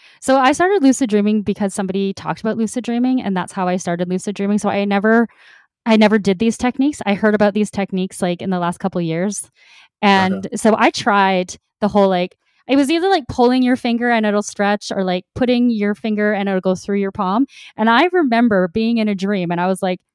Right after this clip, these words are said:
Speaker 1: "This has gotta be a dream." And then I remembered that technique, and I, I tried to put my finger through my hand, and it did not go through. <laughs>
Speaker 2: Really?
Speaker 1: And so I was like, "This is the craziest, like, what is happening?" 'Cause I thought,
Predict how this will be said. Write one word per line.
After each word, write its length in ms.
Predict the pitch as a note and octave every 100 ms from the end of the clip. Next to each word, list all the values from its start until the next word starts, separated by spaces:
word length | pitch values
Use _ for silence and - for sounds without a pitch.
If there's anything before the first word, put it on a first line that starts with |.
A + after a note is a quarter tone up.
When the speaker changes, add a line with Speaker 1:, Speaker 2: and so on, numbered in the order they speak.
| -
Speaker 1:
"This 140 | A3
has 120 | D#4+ A3+
gotta 280 | E3 D#3
be 140 | D#3+ F3
a 40 |
dream." 400 | - - - G3+ - _ _ _ _ _ -
And 120 | G#3
then 120 | G#3
I 60 | F#3+
remembered 460 | F3+ F3+ A#3+ A#3+
that 140 | F#3+ F#3
technique, 380 | F3+ F#3+ E3+ -
and 120 | F#3+
I, 120 | F#3 F#3
I 100 | G3+
tried 200 | F#3 A3
to 40 | A3
put 140 | A#3+
my 120 | G3+
finger 400 | - G3 G3+ B3
through 300 | - - G3+
my 140 | G3 F#3
hand, 340 | F3+ G3 A#3
and 120 | G#3+
it 100 | G3+
did 160 | G3 F#3
not 160 | E3+ -
go 100 | D3
through. 240 | - F2 - _ _ -
<laughs> 80 | - _ _ G2+
Speaker 2:
Really? 220 | A2 E3+
Speaker 1:
And 60 | -
so 60 |
I 140 | C#4+ D4+
was 100 | D4+
like, 160 | C4 _ - -
"This 180 | C#4+ B3+
is 140 | C4+
the 100 | C4
craziest, 580 | A#3+ G#3 A3 G3+ A3 F#3+
like, 200 | G3 F3+ _ _ _ _ _
what 220 | G#3+ D#4+
is 100 | A#3
happening?" 560 | F3+ F3 A3+ G#3 F#3+ F3
'Cause 140 | A#3
I 100 | G#3
thought, 400 | G3 G#3+ G#3+ F3+